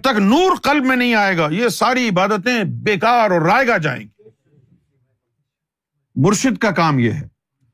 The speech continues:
اور اگر یہ دو کام کوئی مرشد نہ کر سکے تو سلطان باہو نے کہا ہے کہ اس کو بوری میں بند کر کے دریائے راوی میں بہا دو۔ مرشد نہیں ہے،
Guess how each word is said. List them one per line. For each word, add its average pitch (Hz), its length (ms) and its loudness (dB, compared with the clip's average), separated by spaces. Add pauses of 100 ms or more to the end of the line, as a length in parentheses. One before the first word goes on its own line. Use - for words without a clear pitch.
(240)
اور 175 120 2
اگر 196 200 0
یہ 190 160 2
دو 202 280 0
کام 208 400 0
کوئی 196 220 2
مرشد 190 380 0
نہ 160 100 2 (100)
کر 196 100 0
سکے 117 300 -2 (880)
تو 139 100 -2
سلطان 170 480 0
باہو 165 240 2
نے 160 120 0
کہا 151 200 2
ہے 185 100 0
کہ 156 100 -4
اس 151 160 0
کو 170 120 -2
بوری 147 240 2
میں 175 100 2
بند 139 240 2
کر 143 160 0
کے 180 180 0
دریائے 139 360 2
راوی 127 240 2
میں 127 140 2
بہا 98 300 -2
دو۔ 113 60 -14 (580)
مرشد 127 400 -2
نہیں 143 280 0
ہے، 104 100 -6